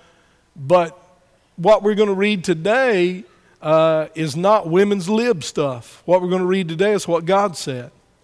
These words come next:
And so if you hear something up here and you go, "Well, that's not what Oprah said," or, "That's not what they said on the Today Show,"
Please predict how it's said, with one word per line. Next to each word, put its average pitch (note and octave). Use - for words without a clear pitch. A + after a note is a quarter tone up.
And D3
so E3
if D3+
you E3
hear A#3+
something F#3
up D#3+
here E3+
and D#3
you F3
go, E3+
"Well, F3+
that's B3+
not A3
what A#3+
Oprah A3+
said," G3
or, D#3+
"That's G#3+
not A3
what A3+
they A3
said A#3+
on A3
the F#3+
Today A3+
Show," F#3